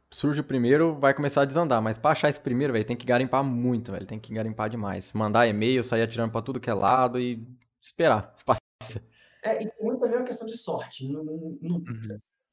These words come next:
Speaker 2: porque, assim, é, você tem que acertar o momento que os caras tão procurando alguém. É,
Speaker 1: Sim.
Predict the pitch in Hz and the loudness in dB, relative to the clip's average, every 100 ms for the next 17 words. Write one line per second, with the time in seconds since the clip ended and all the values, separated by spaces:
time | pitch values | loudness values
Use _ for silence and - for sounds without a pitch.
0 | _ _ _ 143 - 180 175 - 131 107 | _ _ _ -18 -4 -2 -2 -2 -4 -4
1 | 107 101 90 - - - _ _ _ - | -6 -8 -10 -12 -18 -20 _ _ _ -18
2 | 185 233 185 175 175 175 - 175 196 180 | -8 -4 -2 -2 -2 -2 0 0 2 0
3 | 170 180 - - 156 170 202 175 165 156 | -2 -4 -10 -6 -4 -4 -6 -8 -6 -6
4 | 156 127 95 - _ _ 101 98 98 110 | -6 -6 -10 -14 _ _ -18 -14 -4 -2
5 | 101 | -2